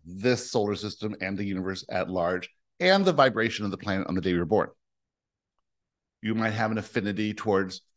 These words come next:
this interest or that talent or that specialty or that passion. You might have a, a little aspect of your personality in there.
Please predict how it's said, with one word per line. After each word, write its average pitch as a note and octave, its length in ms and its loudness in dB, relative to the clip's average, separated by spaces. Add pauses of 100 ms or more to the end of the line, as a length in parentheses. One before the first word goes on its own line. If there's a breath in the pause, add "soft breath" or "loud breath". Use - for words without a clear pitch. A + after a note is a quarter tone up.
(120)
this A#2+ 340 4
interest A#2 460 -2
or C#2 160 -6
that G#2 360 0
talent A2+ 420 0
or D#2 100 -6
that F#2 260 0 (300)
specialty A2 760 -4
or C#2 140 -6
that F2+ 240 -2
passion. A2 640 -4 (640)
You G#2 100 -2
might G#2+ 160 2
have G#2 300 0
a, F2+ 80 -4 (100)
a F#2+ 120 -6
little G2+ 380 -2 (300 soft breath)
aspect F#2+ 560 -4
of D#2+ 100 -6
your D#2+ 120 -6
personality A#2+ 720 0
in A#2+ 100 2
there. A#2 360 -2